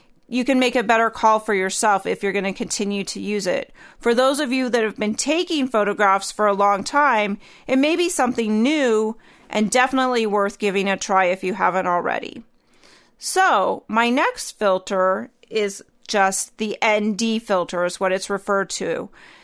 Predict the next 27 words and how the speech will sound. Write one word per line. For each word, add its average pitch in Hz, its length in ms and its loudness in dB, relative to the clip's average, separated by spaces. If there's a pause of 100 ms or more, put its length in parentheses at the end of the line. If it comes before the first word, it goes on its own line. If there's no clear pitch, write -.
(120)
There's 220 200 0
several 269 540 2
on 277 160 2
the 277 100 0
market. 190 600 0
It's 214 200 -4
one 220 180 2
of 220 80 2
my 202 160 2
favorite 233 720 0
filters. 185 720 -2 (280)
It's 220 180 0
something 262 500 0
a 240 80 2
little 233 240 2
bit 214 280 0
newer 269 880 2
in 226 160 -2
the 226 100 2
fact 226 400 0
that 196 380 2 (160)
it 226 160 0
comes 330 400 0
in 277 240 0
almost 240 500 0
a 220 80 -4
circular 208 960 0